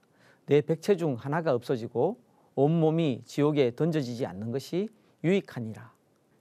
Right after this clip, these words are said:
간음하는 행위는 말할 것도 없고 음욕을 품고 이성을 보는 것만으로도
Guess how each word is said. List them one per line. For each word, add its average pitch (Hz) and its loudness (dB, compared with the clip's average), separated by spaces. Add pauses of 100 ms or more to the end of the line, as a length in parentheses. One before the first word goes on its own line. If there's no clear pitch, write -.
간음하는 160 2
행위는 156 0
말할 135 0
것도 160 -8
없고 113 -4 (560)
음욕을 220 4
품고 123 0 (260)
이성을 165 2
보는 147 0
것만으로도 131 -2